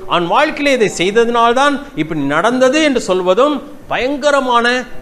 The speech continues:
குற்றமாயிருக்கிறது. காரணம் என்ன சொன்னால், தேவன் செய்வதை நம்மால் புரிந்து கொள்ளவே முடியாது. ஒன்று மட்டும் தெரியும். ஆ, பாருங்களேன், இந்த உலகம் எப்பயுமே காரணம் தேடுகிற உலகம்.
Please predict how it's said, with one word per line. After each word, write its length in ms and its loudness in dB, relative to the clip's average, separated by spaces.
குற்றமாயிருக்கிறது. 960 0
காரணம் 420 0
என்ன 180 -2
சொன்னால், 400 -2
தேவன் 380 4
செய்வதை 640 0
நம்மால் 360 0
புரிந்து 340 2
கொள்ளவே 640 2
முடியாது. 720 -4
ஒன்று 300 -2
மட்டும் 340 -2
தெரியும். 520 0
ஆ, 120 -8
பாருங்களேன், 480 -2
இந்த 120 0
உலகம் 280 2
எப்பயுமே 380 0
காரணம் 540 2
தேடுகிற 320 2
உலகம். 560 0